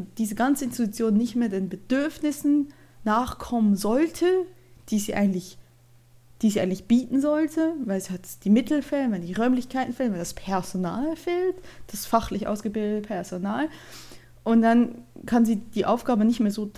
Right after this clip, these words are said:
ähm, wahrnehmen, wie sie sollte. Und das führt dazu, dass eigentlich letztendlich ein riesigen Rattenschwanz an, an Konsequenzen, die erstmal so minimal scheinen, aber die letztendlich marginal sein können, wenn man sie dann einfach summiert.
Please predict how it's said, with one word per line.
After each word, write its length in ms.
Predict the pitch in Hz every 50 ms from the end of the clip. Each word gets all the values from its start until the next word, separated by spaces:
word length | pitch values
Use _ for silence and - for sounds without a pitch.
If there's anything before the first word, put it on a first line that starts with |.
| -
ähm, 260 | 202 202 190 190 180 -
wahrnehmen, 600 | - 180 180 185 185 190 214 233 240 247 240 208
wie 60 | 202
sie 160 | - - -
sollte. 480 | - - 220 240 269 285 285 - 277 226
Und 120 | 226 208
das 120 | 196 - -
führt 180 | 202 208 208
dazu, 240 | - - - - 247
dass 180 | 208 202 196 -
eigentlich 280 | - 202 202 202 196
letztendlich 420 | 196 196 202 - - 208 208 208 214
ein 80 | 202
riesigen 480 | 202 - 269 330 381 370 370 339 311 285
Rattenschwanz 760 | 285 285 294 - - 220 214 - - - 175 170 170 165 - -
an, 240 | 180 190 190 190 180 - - - - - - -
an 140 | - 214 208
Konsequenzen, 800 | 208 - 247 226 208 - 208 208 - 294 339 349 339 - 262 240
die 180 | 247 247 247 - - - - -
erstmal 320 | 403 403 - - 415 403
so 120 | 359 392 330 320 - - - - -
minimal 640 | - 320 370 381 381 339 294 262 226 277 320 339 320
scheinen, 580 | - - - 226 196 196 202 214 240 269 320 320 - - - - - -
aber 120 | - 233 214
die 120 | 240 233
letztendlich 580 | 233 262 294 - - - 254 247 247 247 - -
marginal 640 | 226 226 220 208 202 208 202 202 214 208 202 190
sein 420 | 185 - - - 226 233 220 214 202
können, 560 | - 208 220 269 240 196 196 202 220 220 - - - - - - -
wenn 120 | - 220
man 140 | 214 220 220
sie 200 | 202 208 220 190
dann 180 | 208 202 196 -
einfach 180 | 202 202 202
summiert. 460 | 202 - - 202 196 170 160 - -